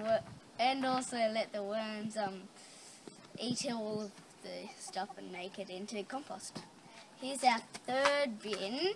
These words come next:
which is our final compost, which is ready to put in the ground and use until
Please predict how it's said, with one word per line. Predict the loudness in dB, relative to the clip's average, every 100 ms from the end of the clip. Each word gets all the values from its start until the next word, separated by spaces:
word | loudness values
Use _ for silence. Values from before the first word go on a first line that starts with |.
| -2 -14 -14 -14 -18 -10
which | -6 -4 -2
is | -2 0
our | 0
final | 0 2 4 4 2 0 0 -2 -2 -2 2
compost, | 2 2 0 0 0 -4 -10 -12 -12 -16 -14 -8
which | -8 -6
is | -6 -4
ready | -4 -2 -6
to | -6 -8
put | -6
in | -4 -4
the |
ground | -2 0 2 2 0 -2 -10 -14 -14 -12 -10 0
and | 4 4 4 4 2 2 0 -2 -6 -14 -16 -16 -8
use | 0 4 6 4 2 0
until | 0 0 0 2 2 0